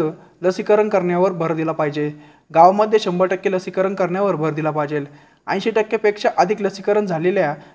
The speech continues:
गावात लॉकडाऊनची आवश्यकता नाही. मात्र जिल्हाधिकाऱ्यांच्या निर्णयापुढे कुणी जाऊ शकत नाहीत.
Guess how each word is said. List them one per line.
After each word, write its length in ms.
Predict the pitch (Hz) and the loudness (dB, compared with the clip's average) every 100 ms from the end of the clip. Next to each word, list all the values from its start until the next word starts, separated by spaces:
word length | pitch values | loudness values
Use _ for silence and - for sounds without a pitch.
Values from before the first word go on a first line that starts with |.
| - 170 | -4 6
गावात 280 | 175 214 | 6 6
लॉकडाऊनची 400 | 202 180 185 185 | 2 0 0 2
आवश्यकता 460 | 202 190 214 196 202 | 4 6 4 2 0
नाही. 240 | 175 151 147 - _ 170 | -2 -4 -8 -14 _ 2
मात्र 300 | 190 208 196 | 2 4 2
जिल्हाधिकाऱ्यांच्या 720 | 175 190 185 202 208 214 226 - 185 | 2 2 2 2 2 2 -2 -2 -2
निर्णयापुढे 680 | 175 180 185 208 214 160 | -2 0 0 2 2 2
कुणी 260 | 151 185 208 | -2 -4 0
जाऊ 220 | 190 185 | 2 2
शकत 320 | 190 175 156 | 0 -6 -6
नाहीत. 200 | 151 147 | -4 -6